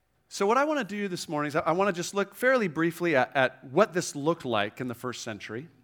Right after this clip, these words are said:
and then I wanna invite us into, um, just a simplicity in our faith with Jesus today, okay?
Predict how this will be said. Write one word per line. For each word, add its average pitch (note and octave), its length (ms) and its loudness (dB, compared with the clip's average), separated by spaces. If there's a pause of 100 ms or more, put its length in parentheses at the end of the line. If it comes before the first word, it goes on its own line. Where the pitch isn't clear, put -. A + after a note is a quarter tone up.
(760)
and D3+ 180 0
then E3 80 2
I E3 80 4
wanna E3+ 200 2
invite D#3+ 340 2
us D#3+ 160 -8
into, A#2+ 720 -8 (100)
um, G2+ 480 -8 (460)
just G#3 220 -10
a C4+ 40 -10
simplicity A2 880 -12 (220)
in A#2+ 100 -8
our G2+ 120 -10
faith F2 360 -14 (200)
with G#2 100 -16
Jesus F2+ 400 -18
today, - 240 -18 (460)
okay? A#2+ 240 -8